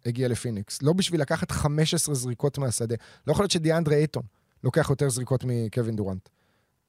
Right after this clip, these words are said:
פשוט לא יכול להיות. כמו שאמרתי על ג'ה מורנט, על אחת כמה וכמה קווין דורנט. הוא צריך לקחת עשרים וחמש זריקות. עכשיו כן, יבואו ויגידו כמה אנשים, זה בסך הכל משחק תשיעי שלו בפיניקס. אה,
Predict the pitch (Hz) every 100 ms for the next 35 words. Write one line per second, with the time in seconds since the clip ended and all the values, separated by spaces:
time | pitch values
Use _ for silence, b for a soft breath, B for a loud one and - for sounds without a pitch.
0 | _ _ _ _ _ _ _ - 190 175
1 | - 170 151 - _ _ _ _ _ _
2 | _ _ _ _ _ _ - 156 170 170
3 | 170 160 147 151 143 175 180 - _ _
4 | _ _ _ _ _ 139 156 190 202 196
5 | 170 185 175 156 131 120 110 101 _ _
6 | 139 - - - 180 190 170 151 160 135
7 | - 135 160 156 147 b b b - 120
8 | 143 131 139 131 135 131 117 151 139 117
9 | - - 135 - 147 - 156 151 151 175
10 | 170 b b b 131 131 170 180 180 -
11 | - b b -